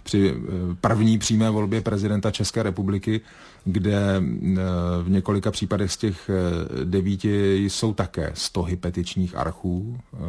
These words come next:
které prošly celými těmi peripetiemi, které nemusíme opakovat, ale vy jste poměrně výrazným odpůrcem přímé volby prezidenta nebo vůbec toho konceptu.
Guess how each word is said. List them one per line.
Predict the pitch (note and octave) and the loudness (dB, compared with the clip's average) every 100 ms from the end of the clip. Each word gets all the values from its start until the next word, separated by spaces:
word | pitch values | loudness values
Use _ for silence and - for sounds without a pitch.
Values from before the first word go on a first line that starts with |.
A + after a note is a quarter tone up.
| E2+ E2 | -6 -4
které | F#2 F#2 | -2 -2
prošly | F2+ F2+ - F2 | -4 -8 -6 -4
celými | F2+ F2+ F2+ | -2 0 0
těmi | F#2+ F#2+ | 0 0
peripetiemi, | F2+ F2+ F2+ F2+ G2 F2+ F2+ | -2 -2 -2 -2 0 0 0
které | F#2+ F#2 | 0 2
nemusíme | F#2 F#2+ G#2 F#2+ | 2 2 2 0
opakovat, | E2+ F#2 G2 F#2+ F#2+ | 0 -2 0 0 0
ale | - F#2 - - - - - - - - F#3 - | 0 -2 -4 -14 -20 -20 -20 -20 -20 -16 -12 -2
vy | G2+ A#2+ | 0 2
jste | F3+ | 2
poměrně | F3+ D3 D3+ D#3 | 2 2 2 2
výrazným | D3 C#3 C3+ D#3+ | 2 2 2 2
odpůrcem | C3 - A#2+ - D#2+ | 0 -2 -4 -2 -2
přímé | D#2 F#2+ F#2+ F#2 | 0 2 2 2
volby | F#2 F2 G2 | 2 0 -2
prezidenta | F#2 F2+ F2 E2+ E2+ | -2 -2 -2 -2 -2
nebo | E2 E2+ | -2 -2
vůbec | F2 F#2 | -2 -2
toho | - G2 | -2 -4
konceptu. | F#2 E2+ - - - E2+ | -2 -2 -4 -8 -8 -8